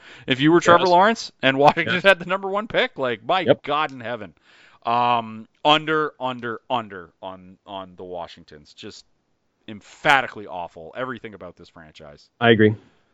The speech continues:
Speaker 1: Mm-hmm.
Speaker 2: I, I, you, you, you said it all there. Oh, I, I agree.
Speaker 1: Yeah.
Speaker 2: It's, uh,
Speaker 1: Yeah.
Speaker 2: it's bad.
Speaker 1: It's bad. Like, kinda sucks that we had to end on that, <laughs> but, like, but it is,
Speaker 2: We should have gone
Speaker 1: it
Speaker 2: reverse alphabetical order.
Speaker 1: Yeah, I guess we should have. It is what it is.
Speaker 2: Could have started
Speaker 1: Um,
Speaker 2: interesting Arizona Card-, we could have ended with the very interesting Arizona Cardinals.
Speaker 1: <laughs>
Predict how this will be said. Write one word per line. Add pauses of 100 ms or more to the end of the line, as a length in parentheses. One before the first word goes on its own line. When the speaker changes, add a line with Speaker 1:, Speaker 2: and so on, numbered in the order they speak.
(400)
Speaker 1:
Mm-hmm.
Speaker 2:
I, (220)
I, (300)
you,
you,
you
said
it
all
there.
Oh,
I,
I
agree.
Speaker 1:
Yeah.
Speaker 2:
It's,
uh,
Speaker 1:
Yeah.
Speaker 2:
it's
bad. (680)
Speaker 1:
It's
bad. (120)
Like, (560)
kinda
sucks
that
we
had
to
end
on
that,
<laughs>
but, (640)
like,
but
it
is,
Speaker 2:
We
should
have
gone
Speaker 1:
it
Speaker 2:
reverse
alphabetical
order. (140)
Speaker 1:
Yeah,
I
guess
we
should
have.
It
is
what
it
is.
Speaker 2:
Could
have
started
Speaker 1:
Um,
Speaker 2:
interesting
Arizona
Card-,
we
could
have
ended
with
the
very
interesting
Arizona
Cardinals.
Speaker 1:
<laughs>